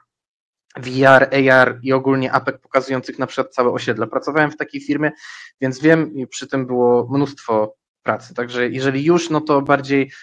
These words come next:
polecałbym takie pogranicze Archvizu i, i game devu. Czyli, a o, inaczej,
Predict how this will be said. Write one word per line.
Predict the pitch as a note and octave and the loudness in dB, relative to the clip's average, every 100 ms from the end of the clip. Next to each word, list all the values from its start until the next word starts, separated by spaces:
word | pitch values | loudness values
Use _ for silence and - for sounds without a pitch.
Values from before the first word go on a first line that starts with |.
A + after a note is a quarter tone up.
| _ | _
polecałbym | C3+ C3+ C#3 C3+ C3+ | 2 2 2 -2 -4
takie | C#3 C#3 | -4 -6
pogranicze | D3 C#3+ C#3 C#3 B2+ - A2 - - | -2 2 4 2 -2 0 0 0 -2
Archvizu | B2 B2 B2+ C3 B2 B2 A#2+ A2+ | -2 -4 -10 -10 -6 -4 -4 -6
i, | A#2 A2+ A2+ A2 - | -8 -6 -6 -6 -8
i | A#2+ A2+ | -10 -4
game | B2 A#2+ | -2 -2
devu. | A#2 A2 A#2+ | -2 -2 -2
Czyli, | D3+ D3+ | -2 4
a | G3 | 6
o, | - - - | 8 8 8
inaczej, | F3 C#3 D3 | 6 6 0